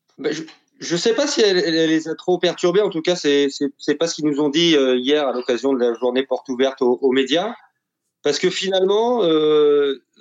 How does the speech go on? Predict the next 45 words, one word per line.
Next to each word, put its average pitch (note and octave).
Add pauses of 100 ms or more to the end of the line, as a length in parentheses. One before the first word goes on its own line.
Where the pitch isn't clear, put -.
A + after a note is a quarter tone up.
(400)
ça D3
a D3+
évité D#3+
aussi F3+
tout D#3+
un, C3+
un, C3
un C3+
bruit, F3+
une D#3
pression E3+
peut-être D#3+
supplémentaire D3+
sur, D#3
euh, C3+ (320)
sur D3+
eux, C4+ (320)
sur, C#3
euh, C3+
leur C#3
finale, F#3
parce D3
qu'elle A#2+
a B2+
été, B2+
c'est C#3
vrai, C#3
complètement C#3
éclipsée C#3
par C3
l'actualité, C3
euh, A#2+
Kylian, A#2+
Kylian B2+
Mbappé. D#3 (500)
En A2+
tout C3+
cas, E3
Nacho, D#3+
euh, C#3
disait, C#3+
euh, B2
disait C#3+
hier, D#3+
euh, C3